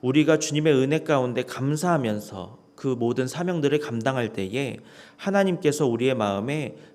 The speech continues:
자유와 기쁨을 충만하게 채워주실 줄로 믿습니다. 그러한 은혜를 누리시며 오늘 하루도 살아가시는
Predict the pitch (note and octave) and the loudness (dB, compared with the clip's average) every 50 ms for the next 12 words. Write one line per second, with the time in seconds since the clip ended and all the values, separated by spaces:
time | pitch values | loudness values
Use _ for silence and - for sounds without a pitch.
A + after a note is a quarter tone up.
0 | - - - - A2 A#2+ B2 C3 B2+ A2+ G#2+ G#2 G#2+ A#2+ B2 - - A#2 - - | -14 -10 -8 -6 -4 -4 -2 -2 -2 0 0 0 -2 -4 -6 -8 -10 -10 -6 -4
1 | A#2+ A2 A2 B2 D#3+ F#3+ G#3+ - - - - - - - - - A3+ A3 A3 G#3+ | -2 -2 0 0 -2 -2 -4 -6 -10 -16 -20 -20 -18 -16 -10 -6 -2 0 0 2
2 | G3+ F3 D#3 C3+ A#2 A#2+ A2+ A2 A2+ - F#3 F3 F3 E3+ D3+ B2 C#3 B2+ - A#2+ | 2 2 0 0 0 0 0 -2 -2 0 0 0 0 0 -2 -4 -4 -4 -4 -6
3 | A2 G#2+ G#2+ G#2+ G#2+ G#2 - - B2 A#2 G#2+ G2 F#2 G2 F#2+ F#2 A#2 - - - | -6 -4 -4 -4 -6 -6 -6 -6 -4 -4 -4 -4 -4 -6 -6 -8 -10 -16 -20 -20
4 | _ _ - - - - - - - - - - - - C#3+ D3 C#3+ C#3+ D3 C3 | _ _ -20 -20 -20 -20 -20 -20 -20 -20 -20 -14 -6 0 2 4 4 4 4 2
5 | A#2+ C3 D3 E3 F3 F3 E3 D#3+ C3 B2+ A#2 C#3 C3+ - C3+ B2 A#2 A2+ A#2+ C3+ | 2 2 4 4 4 4 4 4 4 2 2 0 0 0 -2 -2 0 0 0 0
6 | C#3 B2+ A#2+ C3 - G#2+ A#2 A#2+ B2+ B2+ B2 D3+ C#3+ D3 C#3 C#3 C3 - D3+ D3+ | 0 -2 -4 -4 -2 -2 0 0 -2 -2 -2 -2 -2 0 -2 -2 -4 -4 -4 -4
7 | D#3 C#3+ C3 A#2 - - A2+ A#2 C#3+ D#3 C#3+ G#2+ | -2 -2 -4 -4 -4 -6 -8 -6 -6 -6 -6 -8